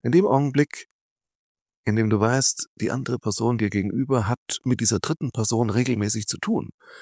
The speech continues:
Also du und eine Kollegin betreuen einen bestimmten Kunden und jetzt redest du dich bei dem Kunden raus, „Oh,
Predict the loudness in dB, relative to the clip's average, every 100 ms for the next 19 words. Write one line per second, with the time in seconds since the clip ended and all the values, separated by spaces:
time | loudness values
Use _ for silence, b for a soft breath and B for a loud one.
0 | B B B 2 4 4 2 0 0 2
1 | 4 4 2 0 0 0 -2 0 2 2
2 | 2 0 -2 -4 -2 2 2 2 -2 -6
3 | -6 -6 -6 -8 -8 -2 -2 -2 -4 -6
4 | B B _ _ _ _ _ _ _ _
5 | -6 -6 -6 -8 -6 -4 -2 -2 -2 -2
6 | -2 -6 -6 -2 -2 0 -4 -2 0 0
7 | 0 0 2 2